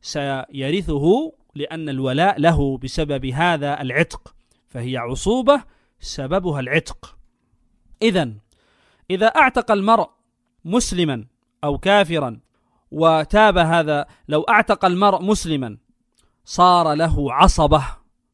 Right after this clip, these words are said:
في جميع أحكام التعصيب، لكن بشرط عند عدم وجود العصبة لهذا الذي مات، كأبنائه وكأبيه وجده كإخوته.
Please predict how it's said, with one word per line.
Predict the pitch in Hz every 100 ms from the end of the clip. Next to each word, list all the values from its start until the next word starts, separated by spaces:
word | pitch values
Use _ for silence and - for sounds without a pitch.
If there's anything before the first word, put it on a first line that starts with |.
| _ _
في | 156
جميع | 139 143 185 202 175
أحكام | 139 - 165 147
التعصيب، | - 135 123 - 139 107 _ _ _ _ _ -
لكن | 147 151 156 139
بشرط | 143 185 208 196 147
عند | 139 139
عدم | 131 170 175 160 151
وجود | 143 156 143
العصبة | 135 147 185 160 143 127 - _ -
لهذا | 143 156 160 143
الذي | 135 131
مات، | 135 143 131 - - _ _ _ _ _ _ _ _ _ -
كأبنائه | 196 165 139 165 160 143 127 131 131 127
وكأبيه | 143 127 151 139 135 165 160 139
وجده | 127 127 165 143 135 143 120 -
كإخوته. | 147 139 - 165 185 156